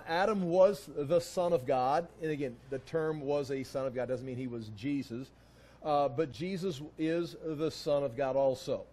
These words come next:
Adam was created to rule the earth. Jesus was begotten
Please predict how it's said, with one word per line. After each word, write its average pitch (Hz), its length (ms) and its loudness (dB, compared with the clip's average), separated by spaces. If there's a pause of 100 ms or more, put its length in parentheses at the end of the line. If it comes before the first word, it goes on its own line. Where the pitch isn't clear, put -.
(520)
Adam 185 300 2
was 190 200 0
created 185 440 -2
to 160 100 -2
rule 175 420 2
the 151 180 -2
earth. 165 520 2 (640)
Jesus 160 540 -2
was 160 200 0
begotten 156 640 -2